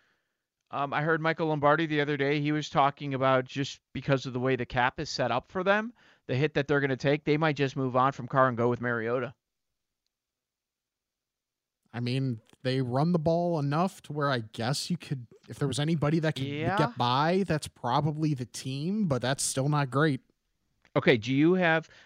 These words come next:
Speaker 1: so I was on, um, the P F F Forecast podcast. It has not been posted yet. We're just talking about the Bears offseason and the needs. He's ta-, he's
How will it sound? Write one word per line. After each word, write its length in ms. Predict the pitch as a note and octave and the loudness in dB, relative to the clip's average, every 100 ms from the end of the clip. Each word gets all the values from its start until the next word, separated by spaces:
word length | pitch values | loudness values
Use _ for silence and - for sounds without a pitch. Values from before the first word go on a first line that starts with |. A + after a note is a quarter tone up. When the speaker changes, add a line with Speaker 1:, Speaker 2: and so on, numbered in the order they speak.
| - | -16
Speaker 1:
so 160 | - D3 | 0 2
I 160 | C3+ D#3 | 6 6
was 220 | E3 E3+ | 6 4
on, 280 | D#3 C3+ - | 2 0 -4
um, 400 | A#2+ A#2 A2 G2+ - _ _ - | -6 -4 -4 -6 -12 _ _ -12
the 60 | |
P 180 | - E3+ | 0 0
F 120 | D#3+ E3 | 2 2
F 160 | C#3+ | 0
Forecast 480 | D3 C3+ C3 B2 - | 0 -2 0 -4 -2
podcast. 520 | A#2 A#2 - A2+ A#2 | -2 -2 0 -4 -4
It 60 | B2 | -6
has 160 | B2 | -2
not 200 | D3 D#3+ | 0 0
been 140 | D#3 C#3 | 0 -6
posted 500 | - C3 - G#2+ G#2+ | -4 -4 -4 -8 -2
yet. 240 | G#2 F#2+ | -2 -2
We're 120 | A#2+ | -4
just 180 | C3 C3+ | -10 -4
talking 200 | C#3+ C3 | -2 -2
about 160 | B2 A#2+ | -6 -10
the 60 | A2 | -6
Bears 280 | A#2+ A#2 | -6 -4
offseason 640 | A#2 G#2 - G2 F#2+ F2+ - _ _ _ _ - | -6 -6 -8 -12 -10 -12 -16 _ _ _ _ -8
and 320 | D3+ D3 C3 - - - | -2 -2 -4 -10 -20 -4
the 100 | E3+ | 2
needs. 720 | D#3+ D3 C#3 C3+ C3+ B2+ - - | 2 4 4 4 0 -4 -14 -12
He's 260 | - C#3+ C#3 | -4 -2 2
ta-, 160 | D3 - | 2 2
he's 240 | D3 C#3 | -4 -4